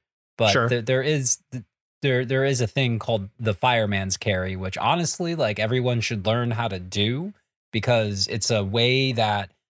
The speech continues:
Speaker 1: you can, you can pick someone up who's, like, way heavier than you, or way, is way more than, like, you can usually lift because of the way you, uh, put them over your shoulder, like, when they're on the ground,
Speaker 2: Huh.
Speaker 1: it's the way you grab their arm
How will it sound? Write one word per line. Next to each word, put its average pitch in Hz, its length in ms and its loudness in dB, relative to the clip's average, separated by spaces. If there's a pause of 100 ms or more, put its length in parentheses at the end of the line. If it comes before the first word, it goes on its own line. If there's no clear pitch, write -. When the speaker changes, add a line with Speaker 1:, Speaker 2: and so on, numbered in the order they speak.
(280)
Speaker 1:
you 127 200 2
can, 143 220 -4
you 139 100 -2
can 160 160 0
pick - 240 -2
someone 143 540 0
up 110 360 2
who's, 110 220 -2
like, 104 180 0
way 117 360 2
heavier 101 480 0
than 95 180 -6
you, 92 180 -6
or 104 300 -2 (160)
way, 143 300 2 (360)
is 123 200 2 (240)
way 160 260 4
more 123 340 4
than, 107 200 0
like, 98 180 2
you 101 140 -2
can 107 160 0
usually 98 400 -2
lift 101 480 -2 (280)
because 107 300 0
of 98 100 -6
the 107 100 -2
way 113 260 2
you, 101 560 0
uh, 95 180 0
put 139 300 -2
them 113 200 0
over 120 300 0
your 98 200 -2
shoulder, 101 520 0
like, 92 220 -4
when 107 240 2
they're 101 140 2
on 98 120 2
the 92 80 -6
ground, 98 240 2
Speaker 2:
Huh. 165 140 4
Speaker 1:
it's 104 120 0
the 104 80 -8
way 101 120 -2
you 98 120 -4
grab 113 340 2
their 107 200 2
arm 101 560 2